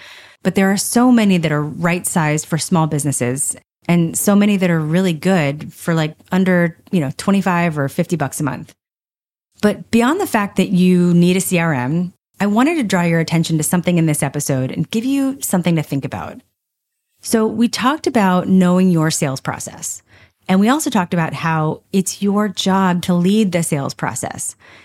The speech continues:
not only because it helps you get a yes, but how you lead the sales process teaches your clients how to think about you. And these two things are so closely linked, your sales process and your ability to lead the sales process.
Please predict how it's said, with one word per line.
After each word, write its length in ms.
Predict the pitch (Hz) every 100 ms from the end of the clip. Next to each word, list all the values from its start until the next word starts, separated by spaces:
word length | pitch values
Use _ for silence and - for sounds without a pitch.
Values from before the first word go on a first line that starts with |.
| _ _ _
not 180 | 220 311
only 180 | 349 269
because 240 | 180 185
it 80 | 170
helps 260 | 180 165
you 60 | 180
get 120 | 160
a 40 | 151
yes, 640 | 185 220 147 165 - - _
but 280 | 190 180 170 _ _ -
how 200 | 220 269
you 220 | 277 277
lead 240 | 226 226
the 80 | 190
sales 320 | 190 247 269
process 640 | - 175 147 - 165 - - -
teaches 360 | - 226 254
your 100 | 220
clients 480 | 214 180 160 160 170
how 220 | - 175
to 100 | 180
think 340 | 180 - 170 160
about 220 | 127 -
you. 280 | 117 170 160 _ _ _ _ _
And 340 | 196 190 190 175
these 220 | 233 277
two 200 | - 302
things 300 | 294 269 254
are 140 | 180
so 540 | 190 - - 214 240 247
closely 540 | - - 180 - 175
linked, 400 | 156 127 - - - _ _ -
your 320 | 185 180 190
sales 520 | - - 220 254 254
process 680 | - 147 135 131 127 - - - -
and 120 | 190
your 140 | 190
ability 400 | 185 190 185 185
to 200 | 185 196
lead 420 | 175 160 180 190
the 100 | 165
sales 320 | 147 160 127 131
process. 600 | 113 98 - - -